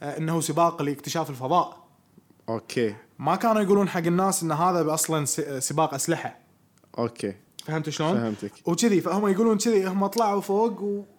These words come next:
Speaker 1: وهذا جزء من ال-
Speaker 2: هذا جزء من ال-
Speaker 1: الكونسبيرسي.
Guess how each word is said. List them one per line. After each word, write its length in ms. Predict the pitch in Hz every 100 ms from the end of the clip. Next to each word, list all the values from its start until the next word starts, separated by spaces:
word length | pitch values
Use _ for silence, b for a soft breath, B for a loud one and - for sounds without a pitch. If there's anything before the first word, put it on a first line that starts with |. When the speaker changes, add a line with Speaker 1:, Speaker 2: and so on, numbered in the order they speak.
| _
Speaker 1:
وهذا 220 | 190 208 180
جزء 280 | 156 170
من 100 | 156
ال- 200 | 147 139
Speaker 2:
هذا 280 | 127 151 147
جزء 340 | 135 151 135 147
من 200 | 139 131
ال- 1040 | 123 120 117 113 107 104 95 90 82 b b b b b 131
Speaker 1:
الكونسبيرسي. 760 | 139 135 160 151 156 135 -